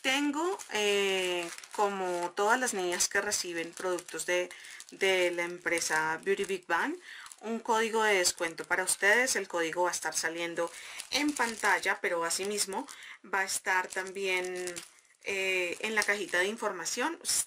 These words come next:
También pedí este, mm, iluminador. Este iluminador es en el tono cero tres. Es algo precioso y espectacular. Miren esto.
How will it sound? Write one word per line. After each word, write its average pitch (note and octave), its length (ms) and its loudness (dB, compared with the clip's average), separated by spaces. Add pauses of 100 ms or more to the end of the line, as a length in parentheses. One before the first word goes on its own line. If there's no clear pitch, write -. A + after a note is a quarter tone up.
También B3 760 -2 (240)
pedí C4+ 520 -2 (400)
este, G#3+ 1120 0
mm, E3+ 420 -8 (200)
iluminador. A3 720 2 (1600)
Este C4 300 -2
iluminador B3 680 0
es G3+ 180 0
en F#3+ 100 0
el G#3 160 -2
tono F3 340 -4
cero G3+ 380 2
tres. F#3 560 0 (580)
Es - 240 0 (160)
algo F#3 460 -2
precioso G3+ 840 0
y G#3 100 -8
espectacular. F3+ 960 -2
Miren F3 400 -8
esto. A#3 560 -8